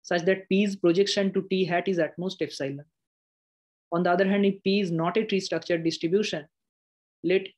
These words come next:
T star be one base tree for the unknown distribution P, such that T star achieves the minimum K L projection from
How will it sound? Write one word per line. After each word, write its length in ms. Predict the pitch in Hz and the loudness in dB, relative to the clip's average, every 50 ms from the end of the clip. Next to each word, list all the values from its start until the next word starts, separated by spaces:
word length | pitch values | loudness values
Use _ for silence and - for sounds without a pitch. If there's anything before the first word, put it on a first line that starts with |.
| _ _ - | _ _ 0
T 160 | 202 220 226 | 2 2 2
star 360 | 226 - - 208 185 190 196 185 | 2 0 -2 0 2 2 2 2
be 160 | 170 196 190 | 4 6 6
one 320 | 170 175 185 202 214 202 | 6 6 6 4 4 4
base 260 | 170 175 180 180 - - | 4 4 2 2 -2 -2
tree 180 | - 175 180 | -2 0 0
for 340 | 175 - - 156 156 - - _ _ _ _ _ _ _ _ _ _ - | 0 0 0 0 0 0 -4 _ _ _ _ _ _ _ _ _ _ -4
the 140 | 165 170 165 | 0 0 2
unknown 320 | 156 156 165 165 165 160 | 2 2 0 0 0 0
distribution 520 | 165 156 - 165 160 156 - 165 160 160 160 - | 0 0 2 0 0 0 0 -2 -6 -6 -6 -4
P, 280 | 214 190 - - _ _ _ _ _ _ _ _ _ _ _ _ | -4 -4 -4 -6 _ _ _ _ _ _ _ _ _ _ _ _
such 220 | - 185 180 170 | -2 -2 -2 2
that 260 | 175 196 196 196 - | 2 2 2 2 2
T 160 | - 202 226 | 2 4 4
star 340 | 226 226 - - 214 202 202 180 | 4 2 2 0 2 2 2 2
achieves 640 | 156 - - 233 226 196 160 - - - - - _ _ _ _ _ _ _ _ - | 0 0 0 0 0 0 -2 -4 -8 -12 -12 -16 _ _ _ _ _ _ _ _ -6
the 120 | 165 175 | -4 -2
minimum 480 | 175 170 175 185 202 208 220 220 220 214 | 0 0 2 2 4 4 4 4 2 4
K 180 | - 196 185 190 | 4 4 6 6
L 60 | 196 | 4
projection 560 | 190 180 170 180 196 196 - - 185 170 165 | 4 2 2 4 2 0 2 0 -2 -2 -2
from 280 | - 180 175 175 170 | -2 -2 -2 -4 -4